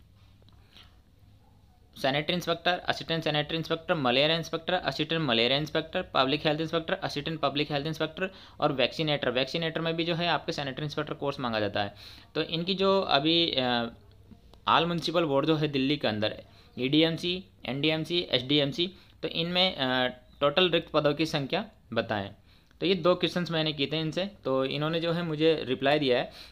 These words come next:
तो दोस्तों, रिप्लाई इस प्रकार से आया है, आपको निराशा लगेगी और मेरे को भी निराशा लगी है।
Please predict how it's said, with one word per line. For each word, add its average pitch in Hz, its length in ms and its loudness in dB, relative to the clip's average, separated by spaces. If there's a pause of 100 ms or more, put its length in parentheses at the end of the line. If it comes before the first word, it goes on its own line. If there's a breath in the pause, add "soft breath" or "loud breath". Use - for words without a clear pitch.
(120 loud breath)
तो 156 80 0
दोस्तों, 165 580 2
रिप्लाई 160 320 2
इस 160 100 0
प्रकार 160 300 2
से 160 100 2
आया 143 260 4
है, 165 180 -6
आपको 135 420 2
निराशा 131 340 2
लगेगी 143 360 2
और 160 100 4
मेरे 131 220 0
को 147 100 -2
भी 151 80 -4
निराशा 135 300 2
लगी 127 260 2
है। 160 120 -4